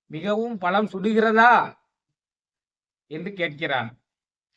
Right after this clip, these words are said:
அப்பொழுதுதான் பாட்டிக்கு சுளீர் என்று உரைக்கிறது. "ஆகா, சுட்ட பழம் என்றால் மிகவும் கனிந்த பழமாயிற்றே, இது நமக்கு தெரியாமல் போயிற்றே.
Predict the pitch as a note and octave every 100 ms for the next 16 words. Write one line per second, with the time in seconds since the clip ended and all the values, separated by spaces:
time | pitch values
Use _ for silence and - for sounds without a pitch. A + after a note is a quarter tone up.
0 | _ _ - G#2+ E3 E3+ E3 E3 E3+ F3
1 | D#3 A#2 C3+ D3 D#3 - E3+ C#3+ E3+ G3
2 | F3+ D#3+ D3 C#3 G#2+ _ B2+ F3 D#3 D#3+
3 | C#3+ C3+ C3+ A2+ _ - B2 A#2+ C#3 C#3
4 | - _ _ _ _ _ A2 A2 F3 F3
5 | F3 E3+ E3 E3 D#3+ C3+ C#3 E3+ E3+ D3
6 | B2+ D#3+ E3+ D3+ C#3+ C#3+ C3+ C3+ B2 C#3
7 | C3 A#2+ _ _ _ _ _ _ _ _
8 | - D#3+ F3 E3+ D3 D#3+ D3 C#3+ F3 F3
9 | E3 D3+ D3+ C#3+ C#3 C#3 C3